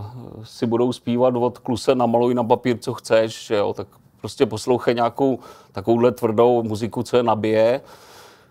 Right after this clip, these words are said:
Takže on tam přijel, složili jim nějakou hymnu těm speciálním silám, tu tam zaspíval.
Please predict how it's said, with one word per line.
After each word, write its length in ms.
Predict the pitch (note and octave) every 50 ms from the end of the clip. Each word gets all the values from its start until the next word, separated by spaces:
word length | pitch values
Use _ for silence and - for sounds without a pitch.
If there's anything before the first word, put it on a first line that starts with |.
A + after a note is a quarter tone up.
| _ _ _
Takže 220 | - B2 A#2 C3+
on 160 | C3+ C#3 C#3+ B2
tam 160 | A#2 A2 A#2
přijel, 520 | G2+ - - D3 D#3 E3+ E3+ E3 E3 E3+
složili 380 | D#3+ - C3 A#2+ G#2+ A2 A#2 A#2
jim 80 | A2+
nějakou 320 | A#2+ A#2+ A#2 A2 - F3+ D#3
hymnu 420 | A#2 A#2 A#2+ B2+ C3 C3+ C#3 D3
těm 160 | C#3+ - C#3
speciálním 640 | B2+ - _ A#2+ A2+ - - B2 A#2 A2 A2 A2 A2+
silám, 420 | G#2 - - C3 C3+ C3+ C3 A#2+ A#2
tu 100 | A#2+ G#2+
tam 180 | A2+ G#2+ G#2
zaspíval. 880 | A2 B2 B2+ - _ D3 D3+ D3 D3 C#3+ C#3 C#3 C3+ C#3 C#3 C#3 C#3+